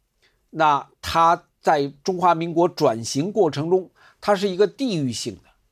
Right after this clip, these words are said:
对吧？区域性、地域性。哲人不是，哲人是人类的环境。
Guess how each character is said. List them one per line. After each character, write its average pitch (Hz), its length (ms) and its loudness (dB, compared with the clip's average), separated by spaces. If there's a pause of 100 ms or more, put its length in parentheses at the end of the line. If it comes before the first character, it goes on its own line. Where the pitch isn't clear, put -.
(500)
对 151 100 0
吧？ 110 220 0
区 226 280 -6
域 185 60 -2
性、 143 240 -6
地 156 180 -4
域 104 120 -6
性。 95 180 -20 (680)
哲 226 200 6
人 165 220 4
不 107 160 -12
是， - 220 -18 (180)
哲 202 220 2
人 175 240 2
是 147 340 -8
人 123 240 2
类 175 200 0
的 117 120 -4
环 107 320 -8
境。 120 200 -12